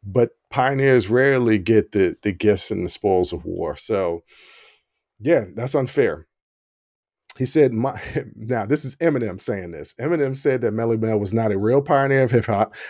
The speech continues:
but a follower of other artists like the Sugar Hill Gang and Afrika Bambaataa. He also said that Melle Mel was not a real M C, but a singer who used hooks and melodies. All right, well, that's true and false at the same time. Let me explain.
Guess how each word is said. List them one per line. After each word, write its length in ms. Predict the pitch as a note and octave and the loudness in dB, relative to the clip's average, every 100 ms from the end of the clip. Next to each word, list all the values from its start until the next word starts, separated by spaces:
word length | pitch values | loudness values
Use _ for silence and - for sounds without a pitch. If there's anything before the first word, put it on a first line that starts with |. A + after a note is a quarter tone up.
| - | -2
but 120 | B2 | 2
a 80 | A2 | 2
follower 480 | - B2+ C3+ D3 C3+ | 2 2 4 6 4
of 120 | G#2 A2+ | 2 0
other 220 | C#3+ E3 | 2 2
artists 400 | B2+ A#2+ B2 B2+ | 4 4 4 2
like 140 | A2 G#2 | 0 0
the 60 | |
Sugar 260 | - C3+ B2 | 0 0 2
Hill 220 | B2 B2 | 4 4
Gang 340 | A2 A#2+ A2+ G#2+ | 4 4 4 2
and 120 | - | 0
Afrika 400 | A#2 A2+ - G#2+ | -2 -2 -2 -2
Bambaataa. 500 | G#2+ G2 G#2+ F#2+ G2 - - - | -2 2 4 2 -2 -10 -12 2
He 100 | A#2+ | 4
also 200 | B2 D#3+ | 4 4
said 200 | C#3 A#2+ | 2 4
that 120 | A#2 | 2
Melle 280 | A2+ A2+ A2 | 4 4 4
Mel 180 | A2 G#2 | 4 2
was 160 | F#2+ | 2
not 140 | A2+ G#2+ | 2 2
a 40 | |
real 240 | G#2 A2+ A2+ | 4 4 2
M 140 | G#2+ | -2
C, 320 | G#2 D#3 D3+ C#3+ | 2 4 4 4
but 160 | A2+ | 2
a 40 | G2+ | 2
singer 300 | - B2+ G#2+ | 0 2 2
who 100 | A2+ | 2
used 340 | G#2+ A2 - | 2 0 0
hooks 220 | G#2+ - | -2 -2
and 100 | G#2 | -4
melodies. 440 | F#2 D2+ B1+ - - - | -2 -4 -8 -16 -18 -2
All 100 | B2 | 0
right, 120 | F#2+ - _ A2+ | 0 -4 _ 2
well, 300 | A#2 G#2+ - - - - - _ _ _ _ _ _ _ _ - - G4+ F4+ | 2 2 -6 -20 -20 -20 -20 _ _ _ _ _ _ _ _ -20 -20 -16 -6
that's 320 | C3+ E3 - | 0 0 -2
true 480 | - E3+ C3 D3+ D#3+ _ _ _ _ - | 2 4 4 0 -10 _ _ _ _ -6
and 160 | B2+ | -6
false 360 | - C#3 A#2+ - | 2 2 2 -4
at 80 | G#2 | -8
the 60 | - | -6
same 240 | A#2 G#2 | -6 -6
time. 280 | G2 F2 - _ | -6 -8 -10 _
Let 140 | B2 | -2
me 80 | A#2 | -2
explain. 320 | G#2 - D2+ | -4 -6 -10